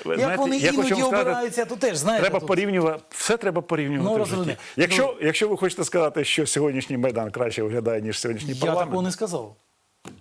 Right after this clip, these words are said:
Speaker 2: Я такого не сказав.
Speaker 1: От і все.
Speaker 2: Але я ніколи не скажу, що парламент виглядає, ну,
Speaker 1: А, я
Speaker 2: просто
Speaker 1: теж крит-,
Speaker 2: бездоганно, як
Speaker 1: я
Speaker 2: то
Speaker 1: теж
Speaker 2: кажуть.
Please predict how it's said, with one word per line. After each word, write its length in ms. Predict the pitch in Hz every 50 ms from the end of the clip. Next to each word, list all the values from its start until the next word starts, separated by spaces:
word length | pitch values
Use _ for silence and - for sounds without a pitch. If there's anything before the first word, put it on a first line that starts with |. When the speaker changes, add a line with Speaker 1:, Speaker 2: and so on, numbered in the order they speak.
| _ _ _ _ _ _ _ _ -
Speaker 2:
Я 140 | 143 147 147
такого 200 | 151 147 151 151
не 60 | 147
сказав. 160 | - - -
Speaker 1:
От 60 | - 349
і 40 |
все. 240 | 330 - - 339 - -
Speaker 2:
Але 180 | - 190 208
я 100 | 220 220
ніколи 360 | 208 202 196 220 226 214 208
не 60 | 202 180
скажу, 260 | 185 208 196 214 208
що 120 | - 208
парламент 420 | - 202 190 175 151 143 143 120 117
виглядає, 460 | 131 127 147 135 147 143 131 127 127
ну, 140 | 147 156 -
Speaker 1:
А, 100 | 151 147
я 80 | 139 135
Speaker 2:
просто 160 | 135 - 160
Speaker 1:
теж 120 | 175 139 165
крит-, 80 | 208
Speaker 2:
бездоганно, 640 | 208 - 135 139 190 180 180 170 135 131 131 131 135
як 80 | 135 147
Speaker 1:
я 60 | 160
Speaker 2:
то 60 | 156
Speaker 1:
теж 140 | 202 175
Speaker 2:
кажуть. 40 | -